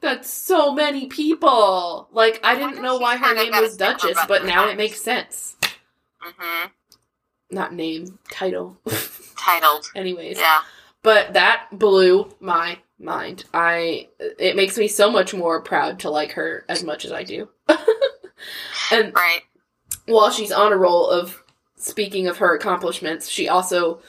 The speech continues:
Speaker 1: slaps Obi-Wan with her words. <laughs> And she says, "Senators, I'm sure you're all familiar with this collection of half-truths and hyperbole that is Obi-Wan Kenobi." <laughs> I lost my mind.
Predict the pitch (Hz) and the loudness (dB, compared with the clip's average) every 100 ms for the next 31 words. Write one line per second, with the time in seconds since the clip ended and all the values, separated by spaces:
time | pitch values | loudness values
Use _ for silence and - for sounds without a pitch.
0 | _ - - - 202 196 - 196 190 185 | _ -10 -6 2 2 2 2 2 4 4
1 | 180 175 170 - 196 170 180 170 202 - | 2 -2 -4 -2 -6 -2 0 0 -2 -14
2 | - - - - 381 302 - 330 302 - | -20 -20 -16 0 0 2 2 4 4 2
3 | - 285 269 - 220 220 208 208 196 185 | 0 0 0 -2 -2 0 0 -2 -2 -8
4 | - 202 190 180 175 180 180 185 185 170 | -4 -2 -2 -2 2 2 0 -6 -10 -8
5 | 175 175 165 165 175 - - - _ - | -8 -8 -10 -6 -6 -8 -16 -20 _ -2
6 | 294 294 - 311 311 302 302 214 - - | 4 4 2 2 2 2 2 2 0 -6
7 | - 220 247 - 190 190 190 196 202 190 | -2 -2 -4 -6 -4 -2 -2 0 -2 -2
8 | 170 165 185 165 180 185 180 208 196 202 | -4 -4 -4 -6 -6 -6 -6 -2 -2 -2
9 | - - 220 214 - - 311 359 _ _ | -6 -16 -12 -12 -14 -20 -20 -20 _ _
10 | _ _ _ _ - _ _ _ _ - | _ _ _ _ -20 _ _ _ _ -4
11 | - - 539 508 494 480 - - 240 240 | 0 0 -2 -4 -4 -2 -2 4 4 6
12 | 247 269 - - - - 196 185 208 233 | 4 2 2 0 -4 -2 0 2 0 -4
13 | 220 196 175 160 156 113 117 107 - | -6 -6 -10 -8 -6 -6 -10 -14 -20